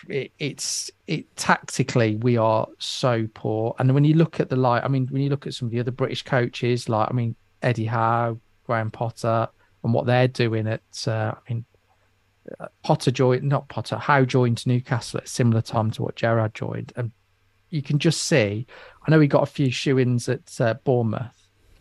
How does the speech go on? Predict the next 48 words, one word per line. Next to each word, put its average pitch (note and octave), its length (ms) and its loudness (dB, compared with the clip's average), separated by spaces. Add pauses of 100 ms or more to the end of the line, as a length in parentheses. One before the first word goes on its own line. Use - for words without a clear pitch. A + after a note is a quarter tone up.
(160)
but B2+ 120 -2
what D3+ 200 4
he D#3 60 4
did C#3+ 480 2
do A2+ 200 0
is A2 120 -4
he B2 80 -2
set - 480 -4
up C#3 120 -4
a C3+ 60 2
team A2 400 2
to - 140 -8
play A#2+ 340 2
in A2+ 80 0
a A2 80 -2
style A#2 760 -2 (440)
that A#2+ 140 2
was B2 220 2
probably F3+ 600 2
above A#2 360 0
the A#2 160 0 (300)
level B2 300 0
of A2 80 -4
the A#2+ 60 -4
players A2 400 -2
that - 80 -8
he A#2+ 60 -6
had, A#2 260 0
but B2 100 -10
it A#2 40 -8
was A2+ 100 -16
progressive B2+ 680 -2
football. A#2 520 -4
There A2+ 100 -2
was A2 120 -6
a A#2+ 60 -4
clear B2+ 300 2
strategy. B2 580 0
There A#2 100 -4
was A2+ 120 -6
pr-, - 320 -6
there C3+ 200 -2
was A2+ 120 0
an A#2+ 100 0
intensity. C3 880 0
There B2 100 -2
was B2 140 -10
pressing. B2+ 760 0